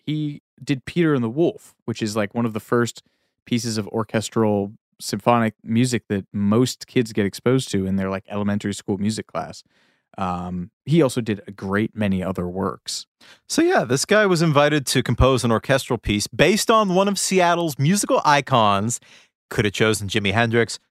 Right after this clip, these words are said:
Speaker 2: could have chosen Kurt Cobain,
Speaker 1: <laughs>
Speaker 2: could have chosen so many people. He chose Sir Mix-a-Lot,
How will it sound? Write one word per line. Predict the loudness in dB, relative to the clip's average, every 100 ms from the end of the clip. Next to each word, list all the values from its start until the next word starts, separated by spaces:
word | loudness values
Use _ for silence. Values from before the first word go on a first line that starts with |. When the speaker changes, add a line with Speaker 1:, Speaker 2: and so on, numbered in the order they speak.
| -2
Speaker 2:
could | -2
have | 2
chosen | 0 0
Kurt | -2 -2 0
Cobain, | 0 4 4 6 6
Speaker 1:
<laughs> | 4 4
Speaker 2:
could |
have | 4 4
chosen | 4 6
so | 6
many | 6 4
people. | 4 4 2 0 -6 -12 _
He | 2 4
chose | 4 4 2
Sir | 2 2
Mix-a-Lot, | 2 2 2 4 4 4